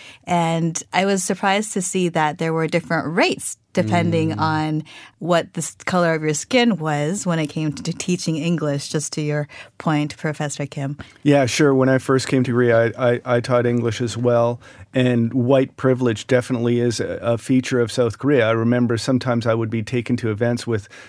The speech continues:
Speaker 3: the C E O of the Hagwon, and I was kinda like this trophy foreigner
Speaker 2: Mm.
Speaker 3: kind of on his arm. Certainly if I was,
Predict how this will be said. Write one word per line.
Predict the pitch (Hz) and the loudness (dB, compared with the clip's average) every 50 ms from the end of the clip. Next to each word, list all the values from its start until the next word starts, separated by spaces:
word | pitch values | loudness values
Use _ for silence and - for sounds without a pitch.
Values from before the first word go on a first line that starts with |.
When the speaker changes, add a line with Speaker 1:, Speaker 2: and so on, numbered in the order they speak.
| - _ _ | -20 _ _
Speaker 3:
the | - 120 117 | -4 -4 -2
C | - - 135 123 120 120 | 0 0 2 2 2 4
E | 120 | 4
O | 117 113 | 2 2
of | 113 107 104 | 0 0 0
the | 117 107 | 0 0
Hagwon, | 98 - 127 127 131 135 127 123 113 110 110 110 | 0 2 2 2 2 2 0 0 0 0 0 -2
and | 110 113 | -2 0
I | |
was | 113 113 120 113 | 0 -2 -2 -4
kinda | - - 127 123 120 | -4 -4 -2 0 2
like | 120 120 113 107 - | 2 0 0 0 -2
this | 117 107 - | -4 -4 -4
trophy | - - - 127 123 135 - - 127 | -8 -2 0 0 0 2 0 -2 -2
foreigner | 110 - - 120 131 151 160 143 107 101 104 104 101 - - | -2 -2 -2 0 0 2 2 0 0 -2 -4 -6 -8 -10 -10
Speaker 2:
Mm. | 110 104 101 | -10 -8 -4
Speaker 3:
kind | 98 123 123 120 | 0 0 2 2
of | 117 110 113 | 2 2 2
on | 117 117 120 120 | 2 2 2 2
his | 117 117 107 123 | 0 0 0 0
arm. | 120 123 117 110 104 | 0 0 0 -2 0
Certainly | - - 139 131 131 131 123 120 | 0 0 2 2 2 2 2 2
if | 113 - | 2 0
I | 120 117 | 0 0
was, | 117 113 110 107 - - | 2 0 -2 -4 -4 -8